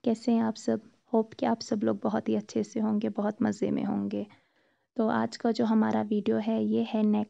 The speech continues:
का पार्ट फ़ोर, जिसमें हम देखेंगे कि एलिमेंट्स को कैसे बनाते हैं। तो प्लीज़ वीडियो को एंड तक ज़रूर देख लेना, क्योंकि इस वाले वीडियो में मैं आपसे कुछ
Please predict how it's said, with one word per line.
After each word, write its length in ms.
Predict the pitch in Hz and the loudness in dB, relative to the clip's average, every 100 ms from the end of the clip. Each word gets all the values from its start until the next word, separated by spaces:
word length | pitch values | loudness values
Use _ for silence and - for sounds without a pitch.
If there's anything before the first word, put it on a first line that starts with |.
| - | -4
का 80 | 208 | -4
पार्ट 440 | 220 214 208 - | 0 0 -2 -8
फ़ोर, 560 | - _ - 208 240 277 - - | -16 _ 0 4 2 0 -8 -6
जिसमें 300 | 214 214 220 | -4 0 -2
हम 200 | 214 226 | 0 0
देखेंगे 460 | 214 202 - 214 214 | 0 -2 -2 0 0
कि 120 | - | -2
एलिमेंट्स 440 | - 208 101 214 - | -2 0 -2 -6 -8
को 100 | 220 | -6
कैसे 320 | 208 202 208 | -6 -4 -4
बनाते 460 | 208 185 190 - 208 | -2 -4 -6 -6 -6
हैं। 100 | 208 | -6
तो 80 | |
प्लीज़ 440 | - 240 254 254 214 | -2 2 2 0 -2
वीडियो 220 | 196 202 | 0 0
को 160 | - 196 | 0 -2
एंड 240 | 208 208 208 | 0 -2 -2
तक 160 | 208 | -6
ज़रूर 340 | - 214 240 220 | -2 0 2 2
देख 220 | 202 196 | -2 0
लेना, 300 | 196 196 196 208 - - _ - | 0 0 0 -4 -12 -20 _ -2
क्योंकि 260 | 208 - | 0 2
इस 240 | 233 226 233 | 0 0 0
वाले 200 | 214 214 | 2 2
वीडियो 300 | 208 202 208 | 2 0 0
में 180 | 208 | 2
मैं 160 | 208 220 | 2 2
आपसे 380 | 240 214 - 214 | 2 0 -4 -6
कुछ 440 | - 208 - - | -4 -4 -6 -14